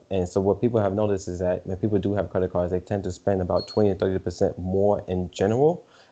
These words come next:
um, which doesn't. So I always tell people, like, if you, if you're gonna do credit cards, um, be very disciplined and, and literally only use it for, for stuff that you, that you absolutely need. So you can reap those, those cashback,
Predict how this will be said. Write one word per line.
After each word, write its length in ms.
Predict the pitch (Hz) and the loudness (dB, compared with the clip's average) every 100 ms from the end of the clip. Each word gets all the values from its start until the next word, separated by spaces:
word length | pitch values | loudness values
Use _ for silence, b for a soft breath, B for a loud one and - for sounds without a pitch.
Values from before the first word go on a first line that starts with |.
| _ | _
um, 480 | 101 101 98 92 - - | 2 4 4 4 -2 -2
which 380 | 101 101 - - | 0 0 -2 0
doesn't. 500 | 107 107 101 - - | 2 2 0 -2 -12
So 280 | - 101 95 | 0 2 2
I 120 | - | 2
always 300 | 107 117 110 | 4 4 4
tell 120 | - | 0
people, 240 | 104 101 98 | -2 -4 -4
like, 140 | 92 - | -4 -4
if 160 | 90 | -10
you, 160 | 90 - | -10 -10
if 140 | 92 101 | -10 -2
you're 80 | 104 | 2
gonna 180 | 113 | 4
do 120 | 110 101 | 2 0
credit 280 | 101 98 | 2 0
cards, 380 | 95 95 85 - b b b - | 2 2 2 -6 b b b 0
um, 240 | 98 92 | 2 2
be 200 | 90 113 | 0 0
very 240 | 117 117 104 | 4 4 4
disciplined 500 | 104 104 - 95 92 | 0 -2 -4 -4 -4
and, 180 | 101 92 - - | -6 -8 -8 -4
and 320 | 104 95 90 | -2 0 0
literally 300 | 117 107 98 | 2 2 0
only 340 | 110 113 113 95 | 0 2 2 -2
use 300 | 95 104 104 | -4 0 0
it 120 | 98 - _ | 0 -4 _
for, 220 | 98 92 90 | 0 0 -2
for 100 | 95 | -6
stuff 300 | - 98 95 | -2 -4 -2
that 100 | 90 | -6
you, 100 | 87 | -6
that 140 | - 92 | -6 -6
you 100 | 90 | -4
absolutely 1000 | - 90 - 90 90 90 - - 92 87 | -4 -4 -2 -2 0 -2 -6 -6 -4 -2
need. 280 | 87 90 87 | 0 0 -2
So 100 | - | -2
you 140 | 90 92 | -2 -2
can 360 | - 104 98 | 0 2 2
reap 180 | 101 98 | 0 2
those, 200 | 101 104 - | 2 0 -4
those 180 | - 104 | -2 -2
cashback, 460 | - 113 - 117 | 0 -2 0 0